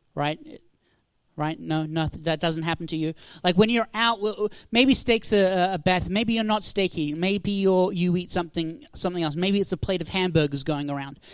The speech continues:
and you see the juiciest, tastiest, wonderfulest hamburger on top. The father would get to choose that one first, and then the mother would get to choose second, and the kids would get to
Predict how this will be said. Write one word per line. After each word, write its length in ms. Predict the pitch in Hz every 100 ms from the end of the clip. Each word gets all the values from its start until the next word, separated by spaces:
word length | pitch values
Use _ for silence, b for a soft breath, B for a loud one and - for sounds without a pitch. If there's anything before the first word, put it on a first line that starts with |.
| B -
and 120 | 180
you 80 | 175
see 160 | 190
the 100 | 160
juiciest, 580 | 151 185 190 202 175 -
tastiest, 500 | 190 175 - 170 -
wonderfulest 880 | 165 156 175 190 196 - 185 170 -
hamburger 540 | 180 175 165 160 160
on 100 | 151
top. 380 | 143 240 175 - B B B B B B -
The 100 | 170
father 540 | - 226 240 254 190
would 180 | 175 170
get 180 | 185 185
to 80 | -
choose 340 | - 190 170
that 200 | 175 165
one 180 | 165 156
first, 560 | - - 190 160 160 -
and 120 | 170
then 140 | 170
the 60 | 165
mother 280 | 170 175 185
would 140 | 165
get 140 | 180 -
to 80 |
choose 240 | - 175 165
second, 440 | - 185 - 165
and 160 | 160 160
the 60 |
kids 300 | 156 202 175
would 100 | 180
get 160 | 165 160
to 140 | 170